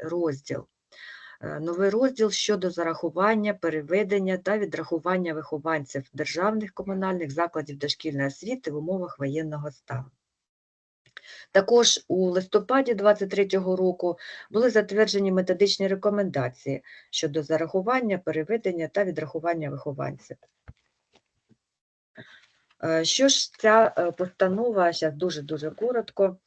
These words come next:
нагадаю вам, е, які норми вона ж містила. Е, тобто тимчасово відсутні діти, е, можуть переведу-, пе-, перево-, переводитися у, е,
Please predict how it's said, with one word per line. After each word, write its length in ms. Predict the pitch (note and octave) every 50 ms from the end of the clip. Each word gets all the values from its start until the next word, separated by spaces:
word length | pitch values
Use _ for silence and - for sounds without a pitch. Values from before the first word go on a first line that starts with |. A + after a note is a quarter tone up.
| - - - - -
нагадаю 600 | E3 F3 E3+ F3+ F3+ D3+ F3 E3 D#3+ D#3 D3+ C#3
вам, 300 | C#3+ D3+ D3 C#3 C3 - -
е, 180 | D3+ D#3+ D#3
які 280 | D#3 E3+ F3 - - A#3
норми 360 | G#3 G3 F#3 E3+ D3+ D3+ D3
вона 260 | C#3 D3 D3+ D3 D3
ж 160 | C#3+ - - D3
містила. 520 | D3 C#3+ B2+ _ - - A#1 A1+ - - - _ _ - - - - - - - - - _ _ -
Е, 200 | - D#3 D#3 D3+ -
тобто 400 | - A3+ G#3 G#3+ - - E3 D#3
тимчасово 600 | - G#3+ G#3+ G3 - A3+ A3 - C#4 C4+ B3 A3
відсутні 540 | G3 G3 G3 - A3+ A3+ A3 - F#3+ F#3
діти, 520 | F3 C3+ D3+ D#3+ D3+ D3 - E3+ F#3 F#3 F#3+ F#3 _ _ _ _ - -
е, 180 | E3 E3 D#3 C#3+ _ D#3+ E3 E3 E3 E3 E3 E3 E3 D#3+ D#3+ - E3+
можуть 300 | G3 A3+ G#3+ G#3+ G3 -
переведу-, 640 | - G3 F#3+ F#3 E3 E3+ D#3 D3 E3 D#3+ - - - -
пе-, 180 | - - -
перево-, 420 | - - - F#3+ F#3 E3 D#3+ C#3+ -
переводитися 840 | - F#3+ F#3 E3+ D#3+ D#3+ D#3+ E3 - G3+ G3 - G#3 G3+ F#3+ F#3+ -
у, 400 | - F3+ G3 G#3 A3 A3+ A3 - - D#3+
е, 440 | D#3+ E3+ E3+ E3+ E3+ E3+ E3+ E3